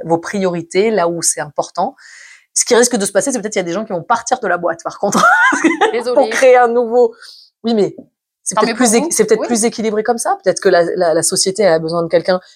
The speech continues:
Speaker 1: qui sera plus investi dans, dans la boîte. Et par contre, la personne, ce qu'elle a besoin, c'est peut-être de se créer un nouveau parcours de vie.
Speaker 2: C'est clair.
Speaker 1: Donc, euh, tu vois,
Speaker 2: Ouais.
Speaker 1: c'est, mais j'ai entendu ça. Mais bon,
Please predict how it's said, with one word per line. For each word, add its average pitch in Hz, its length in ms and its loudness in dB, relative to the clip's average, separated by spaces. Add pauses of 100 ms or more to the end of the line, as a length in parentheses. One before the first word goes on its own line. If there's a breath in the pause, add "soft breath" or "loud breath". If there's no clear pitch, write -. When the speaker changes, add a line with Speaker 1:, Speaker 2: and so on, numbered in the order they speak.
Speaker 1:
qui - 120 -6
sera - 420 0 (120)
plus 180 200 -2
investi 175 580 -2 (240 soft breath)
dans, 160 240 0
dans 165 180 2
la 156 140 2
boîte. 175 520 2
Et 185 160 4
par 180 180 -4
contre, 240 180 -4
la 196 80 0
personne, 185 320 -2
ce - 80 -2
qu'elle 165 140 0
a 160 60 0
besoin, 160 260 -2
c'est 190 120 -2
peut-être 185 240 -6 (100)
de 165 80 -8
se - 120 -2
créer 170 240 -4
un 175 120 -4
nouveau 170 260 -4
parcours 170 300 -2
de 165 80 -2
vie. 226 240 -6
Speaker 2:
C'est 190 120 -18
clair. 294 180 -8 (280 loud breath)
Speaker 1:
Donc, 180 260 0
euh, 185 140 2
tu 208 100 -4
vois, 277 120 4
Speaker 2:
Ouais. 359 60 2
Speaker 1:
c'est, 180 640 -2 (1000 loud breath)
mais 185 80 0
j'ai 180 80 2
entendu 170 340 -2
ça. 156 320 -6
Mais - 80 -18
bon, - 100 -20